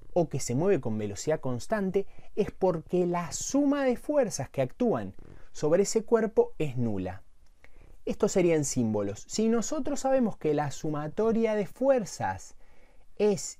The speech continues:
igual a cero, entonces vamos a decir que ese cuerpo está en reposo o a velocidad constante. Por otra parte, si el cuerpo está en reposo o se mueve con velocidad constante, vamos a poder decir, leemos el implica para el otro lado,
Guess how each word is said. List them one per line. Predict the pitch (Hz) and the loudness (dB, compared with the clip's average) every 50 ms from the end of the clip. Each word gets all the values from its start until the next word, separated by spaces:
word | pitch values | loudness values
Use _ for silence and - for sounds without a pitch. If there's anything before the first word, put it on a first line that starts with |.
| - - | -12 -6
igual | 135 127 127 131 139 156 170 190 190 190 | -2 -2 0 2 4 4 4 4 2 -2
a | 185 - | -4 -6
cero, | - - - 285 262 175 180 220 233 - - - - - - - - - - - - - - - - - - - - - - - - - - | -6 -2 0 0 2 2 0 0 -2 -6 -14 -18 -18 -18 -20 -20 -20 -18 -18 -16 -16 -16 -18 -18 -20 -20 -20 -20 -20 -20 -20 -18 -18 -14 -6
entonces | - 214 214 202 240 233 208 - - 208 | 0 0 2 4 4 2 2 2 0 2
vamos | 196 208 208 208 190 - | 2 2 0 0 0 0
a | 196 | 0
decir | 196 190 - - 208 180 | -2 -2 -2 -4 -6 -4
que | - 170 | -4 -4
ese | - 180 | -4 -4
cuerpo | 165 196 185 170 - 156 | -2 -2 -2 -2 -4 -6
está | - - | -6 -4
en | 185 175 | -4 -4
reposo | 180 180 175 - - 190 175 - - - - - | -2 -4 -4 -2 -2 -4 -4 -4 -6 -10 -8 -2
o | 143 139 135 131 | 0 2 2 4
a | |
velocidad | 127 127 123 127 120 - - 127 127 120 | 2 2 0 -2 -4 -2 -2 -2 -2 -2
constante. | 123 117 117 107 - - 95 92 92 87 80 - - - - - - - - - - - - - - - - - | -2 -6 -6 -6 -10 -10 -10 -8 -8 -10 -10 -12 -14 -16 -18 -20 -18 -18 -16 -16 -16 -16 -16 -16 -16 -8 0 6
Por | 214 220 226 254 | 6 8 8 8
otra | 247 - 240 240 | 6 4 2 0
parte, | 240 - 208 - - - 120 - | 0 0 -2 -2 -2 -4 -8 -10
si | - - - 175 180 185 | -8 -6 -2 2 2 2
el | 196 185 | 2 0
cuerpo | - - 240 240 233 233 - - 202 | 0 2 2 2 2 0 -2 -4 -6
está | - - - - 214 185 - - - | -6 -6 -8 -4 -4 -4 -4 -6 -6
en | 151 160 160 151 | -4 -2 -2 -2
reposo | 147 156 160 160 - - 277 208 - - - - - - | -2 -2 -2 -2 -2 -2 -4 -4 -4 -6 -8 -10 -8 -6
o | - 135 135 127 | -4 -4 -4 -4
se | - - 135 139 | -4 -4 -2 -2
mueve | 170 202 226 196 147 120 | 0 0 0 0 0 0
con | - 113 113 | 0 -2 -4
velocidad | 113 110 117 120 - - 143 156 160 | -4 -4 -4 -6 -6 -4 -4 -4 -4
constante, | 196 202 196 - - 220 202 190 170 185 - - - - - - - - - | -4 -4 -6 -4 -4 -4 -4 -4 -4 -6 -12 -14 -20 -20 -20 -18 -16 -8 -2
vamos | 165 202 208 214 208 202 180 - - | -2 0 2 2 0 0 0 0 0
a | 190 175 | 0 0
poder | - - 196 196 208 208 202 196 | 2 2 4 4 4 4 4 2
decir, | 196 208 208 - - 294 262 254 247 - | 2 0 0 0 2 2 2 2 2 -2
leemos | 135 113 120 131 143 139 120 117 | -2 0 0 2 2 0 0 -2
el | 117 120 | -2 -2
implica | 120 120 160 165 143 120 110 113 | -2 -2 -2 -4 -4 -4 -4 -4
para | 117 123 135 | -4 -4 -4
el | 151 | -4
otro | 175 170 214 220 | -4 -4 -2 -2
lado, | 220 202 190 190 185 - | -2 -2 -2 -4 -6 -8